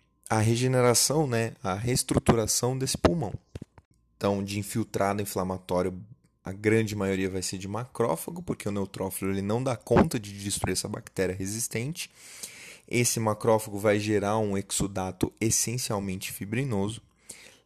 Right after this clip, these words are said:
Lembra que esse processo evolui muito mais rápido, tá?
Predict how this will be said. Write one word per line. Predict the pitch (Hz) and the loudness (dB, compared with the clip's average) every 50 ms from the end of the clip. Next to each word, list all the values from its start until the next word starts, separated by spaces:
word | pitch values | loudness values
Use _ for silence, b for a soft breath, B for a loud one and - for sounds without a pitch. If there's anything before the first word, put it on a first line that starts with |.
| B | B
Lembra | - 104 110 117 117 110 101 | 2 2 4 4 4 2 2
que | - - 107 101 98 - - _ _ - | 0 0 -2 -2 -4 -4 -8 _ _ 0
esse | 101 101 - - 107 | 0 2 2 2 0
processo | 90 - - 101 98 - - 110 107 107 - - 101 | 0 2 2 2 2 2 4 4 4 4 4 2 0
evolui | 98 98 101 101 101 98 98 95 | -2 -2 -2 -2 -4 -2 -4 -4
muito | 104 104 104 107 113 117 131 135 131 - - 101 | -6 -6 -6 -4 -2 -2 -2 -2 -4 -4 -6 -4
mais | 98 92 92 95 - - | -4 -4 -4 -4 -6 -6
rápido, | - 120 98 92 90 92 - - 143 143 165 160 _ _ B B B B B B B B B _ _ - | -6 -4 -2 -2 -2 -2 -2 -4 -4 -4 -6 -8 _ _ B B B B B B B B B _ _ -2
tá? | 101 95 95 104 | 0 2 2 0